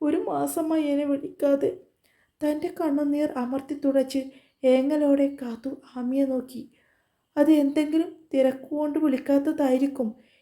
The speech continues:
ഇന്നലെ വരെ വിവേകേട്ടൻ്റെ അമ്മ വിളിച്ചിരുന്നല്ലോ. നാളെ ഡ്രസ്സ് എടുക്കാൻ പോകുന്നതും ഓർണമെന്റ്സ് എടുക്കാൻ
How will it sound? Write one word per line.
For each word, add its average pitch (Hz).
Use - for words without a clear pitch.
ഇന്നലെ 277
വരെ 311
വിവേകേട്ടൻ്റെ 285
അമ്മ 277
വിളിച്ചിരുന്നല്ലോ. 269
നാളെ 285
ഡ്രസ്സ് 247
എടുക്കാൻ 294
പോകുന്നതും 262
ഓർണമെന്റ്സ് 277
എടുക്കാൻ 269